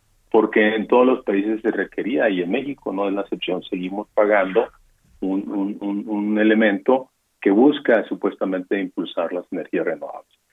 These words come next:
Pero es la competencia que hay a nivel internacional, todo el mundo vas, vas a escuchar, "Oye, es más barata la energía, este, renovable que la energía tradicional".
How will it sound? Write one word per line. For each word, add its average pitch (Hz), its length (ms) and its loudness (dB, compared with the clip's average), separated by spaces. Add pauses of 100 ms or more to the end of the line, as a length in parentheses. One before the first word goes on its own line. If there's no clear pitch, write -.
(160)
Pero 117 140 6
es 123 60 6
la 139 140 4
competencia 117 520 -2
que 104 120 -2
hay 104 100 0
a - 20 -4
nivel 101 240 -2
internacional, 110 600 -4
todo 131 140 2
el 123 60 -2
mundo 110 420 -2
vas, 90 400 0
vas 101 160 -4
a 104 40 -4
escuchar, - 500 -2 (220)
"Oye, 113 300 4 (340)
es 127 120 4
más 127 200 6
barata 117 380 4
la 104 80 4
energía, 95 680 0
este, 85 340 -10
renovable 90 600 0
que - 120 -6
la 80 60 -8
energía 85 480 -2
tradicional". 82 540 -4